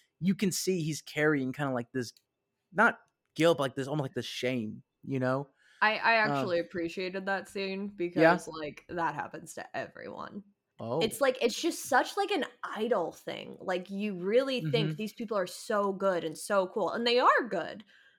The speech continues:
Speaker 2: but then, like, it's just a hard business and they crash, and I'm like, "That I get. That I can relate to." I liked that scene.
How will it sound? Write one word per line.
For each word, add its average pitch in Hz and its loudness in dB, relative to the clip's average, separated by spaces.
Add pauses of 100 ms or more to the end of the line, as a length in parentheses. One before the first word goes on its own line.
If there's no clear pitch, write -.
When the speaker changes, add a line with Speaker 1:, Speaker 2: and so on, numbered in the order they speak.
(140)
Speaker 2:
but 196 -4
then, 214 2
like, 196 0
it's 190 -4
just 214 -6
a 202 2
hard 190 0
business 247 0
and 180 -6
they 165 -2
crash, 190 2
and 170 -4
I'm 170 -2
like, 165 -4
"That 285 8
I 196 6
get. 180 0
That 269 8
I 240 6
can 214 -4
relate 190 0
to." - -6
I 269 4
liked 254 2
that 160 -2
scene. 147 -10